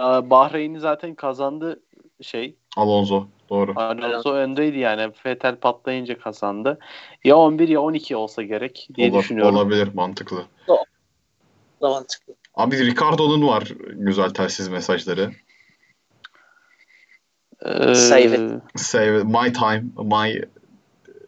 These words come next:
Speaker 2: beep time. Ee,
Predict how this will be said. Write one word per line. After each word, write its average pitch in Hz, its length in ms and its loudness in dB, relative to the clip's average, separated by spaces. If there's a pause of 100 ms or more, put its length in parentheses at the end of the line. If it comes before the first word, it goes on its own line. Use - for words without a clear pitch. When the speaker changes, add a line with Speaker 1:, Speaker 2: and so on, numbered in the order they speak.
(580)
Speaker 2:
beep 113 500 0
time. 104 240 0 (960)
Ee, 202 40 -18